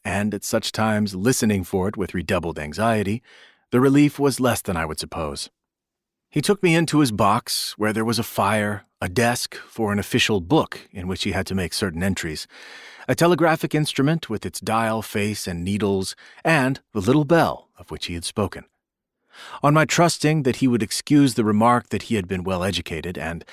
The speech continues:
I hoped I might say without offense, perhaps educated above that station,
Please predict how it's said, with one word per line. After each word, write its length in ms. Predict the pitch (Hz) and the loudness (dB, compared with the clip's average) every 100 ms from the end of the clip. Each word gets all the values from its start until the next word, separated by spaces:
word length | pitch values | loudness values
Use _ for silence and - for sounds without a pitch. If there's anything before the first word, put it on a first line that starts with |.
| - - | -18 -6
I 160 | 87 | -4
hoped 380 | 85 - 107 - | -2 -2 -4 -4
I 100 | 78 | -6
might 320 | 78 90 78 | -4 -4 -6
say 320 | - - 92 87 | -8 -4 -2 -2
without 320 | 82 85 76 | -6 -6 -8
offense, 480 | - 110 98 - - - - - | -4 -2 0 -2 -8 -16 -8 0
perhaps 480 | 165 156 139 - - | 2 2 0 -4 0
educated 540 | 151 123 123 117 113 123 | 2 2 0 0 0 0
above 480 | 131 165 127 120 - | 2 4 4 0 -2
that 180 | 101 | -2
station, 560 | - - 175 - 95 95 | -2 0 2 2 0 -4